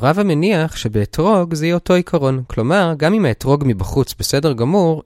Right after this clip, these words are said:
אם כל הבשר והזרעים שבפנים נימוכו, זה יהיה פסול, כמו בטריפה.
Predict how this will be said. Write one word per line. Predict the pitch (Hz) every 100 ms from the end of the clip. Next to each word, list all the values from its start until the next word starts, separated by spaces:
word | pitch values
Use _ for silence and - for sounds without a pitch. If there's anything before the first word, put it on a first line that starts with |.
| -
אם | 208 208
כל | - 196
הבשר | 208 147 - 123 90
והזרעים | 92 160 185 135 127 120 110
שבפנים | - 92 - 143 156
נימוכו, | 160 180 240 - 175 170
זה | 151
יהיה | 185
פסול, | 202 196 - 180 170
כמו | - 196
בטריפה. | 190 - 175 - 117